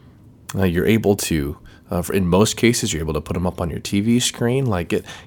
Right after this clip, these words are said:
get, or on a laptop, or however you wanna do that, but make sure that you check in, get focused in, and share that on social media, and, and, but keep viewing services online if, if your cer-, church has services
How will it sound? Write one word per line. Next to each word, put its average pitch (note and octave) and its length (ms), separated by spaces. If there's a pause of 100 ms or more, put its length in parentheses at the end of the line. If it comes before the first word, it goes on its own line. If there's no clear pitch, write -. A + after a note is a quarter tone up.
(100)
get, - 460
or F#2+ 120
on F#2 540
a F2+ 60
laptop, G#2 640
or F#2 80
however G2 260
you F#2 100
wanna F2 200
do G2+ 180
that, G#2+ 320
but - 180
make G2+ 200
sure F2 420 (320)
that - 180
you F2+ 520
check - 480
in, E2+ 440
get G2 280
focused - 560
in, F2+ 320
and F#2+ 100
share G2+ 400
that F#2+ 360 (140)
on G2 140
social E2 420
media, E2 480
and, G2+ 240 (460)
and, G#2 200
but F#2+ 120
keep - 300
viewing A2+ 340
services G2+ 640 (320)
online G2 460
if, G2 180
if - 120
your G2 80
cer-, - 200
church - 340
has F#2+ 180
services F2 600